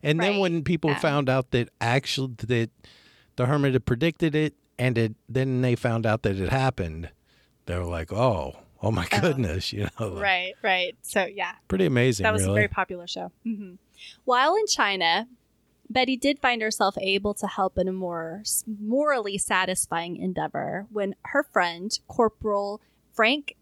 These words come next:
Speaker 2: J. Chisari, came across a young woman who had been killed while fleeing some of the infighting. As he moved closer to the body, he heard a thin wail and upon further investigation found a tiny baby gazing up at him.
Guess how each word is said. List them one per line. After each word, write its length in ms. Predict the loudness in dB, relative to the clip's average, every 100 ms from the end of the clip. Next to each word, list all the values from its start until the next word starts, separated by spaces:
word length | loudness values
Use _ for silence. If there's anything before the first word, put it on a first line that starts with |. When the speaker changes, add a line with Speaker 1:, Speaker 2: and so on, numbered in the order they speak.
| -10
Speaker 2:
J. 360 | 0 2 4 0
Chisari, 720 | -2 -2 0 2 0 -2 -10
came 240 | -2 2 2
across 380 | 2 2 2
a 60 | 0
young 320 | 0 0 0
woman 440 | 2 2 2 -2 -6
who 120 | -4
had 100 | 0
been 160 | 0 -2
killed 420 | -2 4 4 4
while 180 | 0 0
fleeing 360 | -2 -4 -2 -4
some 200 | -4 -4
of 120 | -2
the 120 | 0 2
infighting. 680 | 0 0 -4 -6 -10 -14 -20 _ _ _ _ _ _ _ _ _ _ _ -20 -2
As 120 | 2
he 100 | 4
moved 280 | 4 2 0
closer 320 | 0 0 0
to 100 | -2
the 120 | -2 2
body, 420 | 2 2 0 -4
he 140 | -2
heard 220 | 0 2 0
a 60 |
thin 360 | -2 0 0 0
wail 460 | 0 2 2 0 -2
and 120 | -4
upon 280 | -2 -4 -2
further 340 | 0 2 2
investigation 960 | 0 0 -2 -2 -2 -2 -2 -2 -6 -2
found 220 | -2 0
a 60 | -2
tiny 360 | -2 -2 -2
baby 480 | 2 2 2 -4 -6
gazing 360 | -2 -2 0 2
up 160 | 2 0
at 160 | -2
him. 260 | -4 -4